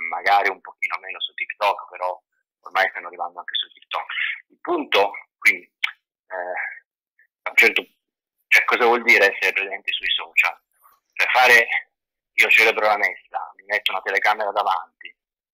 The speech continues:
e, e la mia, e la messa va anche in streaming su YouTube, certo da un certo punto di vista essere sui social,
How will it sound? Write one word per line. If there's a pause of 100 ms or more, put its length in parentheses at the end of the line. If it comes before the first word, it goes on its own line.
(180)
e,
e
la
mia,
e
la
messa
va
anche (340)
in
streaming
su
YouTube, (720)
certo
da
un
certo
punto
di
vista (160)
essere
sui
social,